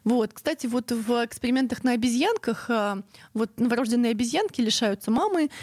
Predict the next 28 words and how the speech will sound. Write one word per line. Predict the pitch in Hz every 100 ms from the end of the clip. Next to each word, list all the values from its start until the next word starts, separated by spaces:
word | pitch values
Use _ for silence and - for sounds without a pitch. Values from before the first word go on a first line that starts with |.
| -
и | 226
там | 226 330
есть | 233 247 - - 214
два | 254 269
варианта | 240 226 254 233 214
искусственных | - 240 - 226 -
мам. | 214 202 -
Одна | 220 277
тёплая, | 277 285 254 247
мягкая, | 247 247 - 226 226
но | 254
без | 220 214
еды, | 226 240 415 - _ - - - -
а | 220
другая | 208 240 370 392
такая | 240 233 247
металлическая, | 233 240 339 - - 226 208
но | 226
оттуда | - 254
молоко | 240 233 - 185
капает. | - 175 160 185 -
Ну | 240
вот, | 262 294 -
э, | 262 254 226
по | 269
экспериментам | - - 285 349 415 247
мамы | 226 349 294 240
выбирают | 190 214 214 240 302 277